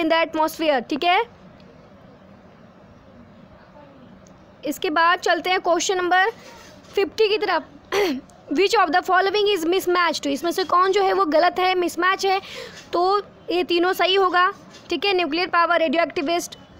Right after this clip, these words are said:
biomass burning, release of C O two and fus-, uh, fossil fuel burning, release of carbon dioxide। लेकिन solar energy यहाँ पे गलत होगा, यहाँ पे carbon dioxide होना चाहिए, ठीक है, greenhouse effect में।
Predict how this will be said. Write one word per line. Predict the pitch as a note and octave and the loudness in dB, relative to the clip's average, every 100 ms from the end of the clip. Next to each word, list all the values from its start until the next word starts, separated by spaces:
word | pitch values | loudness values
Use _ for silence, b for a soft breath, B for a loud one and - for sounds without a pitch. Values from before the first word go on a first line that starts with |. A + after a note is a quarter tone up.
| C#4 | -2
biomass | D#4 F4+ F4+ E4 | 0 2 2 2
burning, | C#4+ E4 E4+ | 0 0 0
release | D#4 D4+ D#4+ | 0 0 0
of | D#4 | -2
C | - E4 | 0 -2
O | |
two | F4+ F4+ F4+ B B B - - | 0 -2 -4 B B B -8 -4
and | F4 F#4+ | -2 0
fus-, | F4+ E4+ - | 0 0 -2
uh, | D#4 D#4 D4+ | 0 0 0
fossil | D#4+ E4 F#4 F#4+ | 2 0 0 -2
fuel | F#4+ F#4 E4+ | -2 0 0
burning, | F4 E4+ F4+ F4 | 0 0 0 0
release | D4+ E4 D#4+ | 0 0 0
of | D#4+ D#4+ - - - | -2 -4 -20 -16 -2
carbon | D#4 F4 E4+ | 0 2 0
dioxide। | E4+ E4+ E4+ E4 - B B | 0 0 -2 -2 -4 B B
लेकिन | D4 D#4+ | -4 -2
solar | F4 E4+ F4 | 0 2 2
energy | F4+ F4+ E4 | 0 0 0
यहाँ | E4+ | -2
पे | E4 E4 | -2 -2
गलत | E4 E4+ | 0 0
होगा, | F4 E4+ | 0 0
यहाँ | D#4+ D#4+ | 0 -2
पे | F4+ | -2
carbon | D#4+ D#4 E4+ | -2 0 0
dioxide | E4 E4 F#4 | 0 0 -2
होना | E4 E4 | 0 0
चाहिए, | E4 F4 | -2 -4
ठीक | E4+ | -4
है, | E4+ | -4
greenhouse | D4+ D#4+ E4+ E4+ | -2 0 0 0
effect | D#4+ D#4 D#4+ | -2 -2 -2
में। | F4+ | -6